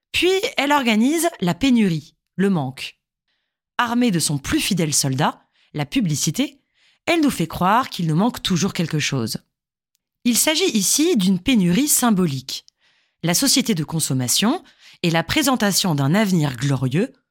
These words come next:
censé compenser un présent qui ne nous satisfait pas. Mais elle génère aussi une pénurie réelle,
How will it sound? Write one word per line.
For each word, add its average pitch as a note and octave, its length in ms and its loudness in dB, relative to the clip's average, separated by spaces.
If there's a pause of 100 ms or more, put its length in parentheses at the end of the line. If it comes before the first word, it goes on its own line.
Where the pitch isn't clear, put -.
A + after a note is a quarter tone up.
(140)
censé C4 340 0
compenser A3 560 -2
un C3 120 -4
présent D3 460 0
qui F3+ 140 -4
ne D3 100 0
nous F3+ 120 2
satisfait D#3 560 -2
pas. - 260 -14 (1300)
Mais A3+ 180 2
elle C4+ 140 2
génère D#4+ 300 2
aussi A3 280 0
une A#3+ 140 2
pénurie G3+ 440 2
réelle, F3 480 0